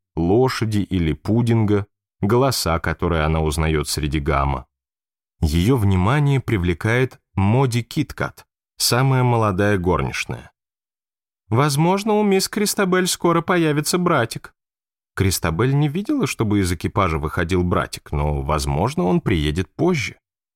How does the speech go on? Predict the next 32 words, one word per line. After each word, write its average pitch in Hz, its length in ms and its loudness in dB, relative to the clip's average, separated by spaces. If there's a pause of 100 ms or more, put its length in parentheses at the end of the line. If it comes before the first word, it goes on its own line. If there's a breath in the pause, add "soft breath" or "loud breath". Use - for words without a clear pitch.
Она 71 240 0
будет 65 300 -6
ему 71 200 -2
очень 67 320 -4
рада 82 460 0
играться 67 500 -2
и 60 80 -4
драться. 69 540 -4 (520)
Она 127 300 0
радуется 156 540 2
и - 20 0
горничной 135 640 2
Моди 113 320 2
Киткат. - 640 -6 (320)
Они 82 280 0
обе 120 300 2
спят - 340 -4
на 92 100 0
чердаке 78 640 -2
и 123 60 0
вместе 104 480 -2
учат 123 280 -2
буквы. 85 520 -2 (640)
Кристабель 110 580 0
часто 123 380 -2
просит 110 440 -2
Моди 123 300 2
написать 92 580 -2
имена 120 340 2
знакомых 113 640 0
ей 80 180 -2
людей 85 480 -2